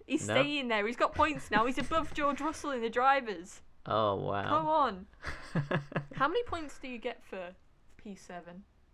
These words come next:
Speaker 1: I don't know. I need to check
Speaker 2: P seven,
Speaker 1: the update.
Speaker 2: six points.
Speaker 1: I need to check the updated drivers now.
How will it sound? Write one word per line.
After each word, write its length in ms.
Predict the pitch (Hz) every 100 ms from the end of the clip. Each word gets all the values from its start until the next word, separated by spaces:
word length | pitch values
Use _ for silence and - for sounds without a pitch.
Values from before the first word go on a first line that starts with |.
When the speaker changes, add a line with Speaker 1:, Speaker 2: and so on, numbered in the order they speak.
| - - - - - -
Speaker 1:
I 60 |
don't 160 | 254 262
know. 120 | 247
I 100 | -
need 160 | 233 254
to 40 |
check 120 | 285 233
Speaker 2:
P 60 |
seven, 120 | 220
Speaker 1:
the 140 | 240 247
update. 240 | - 269
Speaker 2:
six 160 | - -
points. 260 | 208 -
Speaker 1:
I 40 | 285
need 160 | 311 311
to 100 | 294
check 340 | - 294 285
the 100 | 302
updated 500 | 269 262 262 - 233
drivers 680 | - 233 240 240 220 220 -
now. 360 | 190 190 196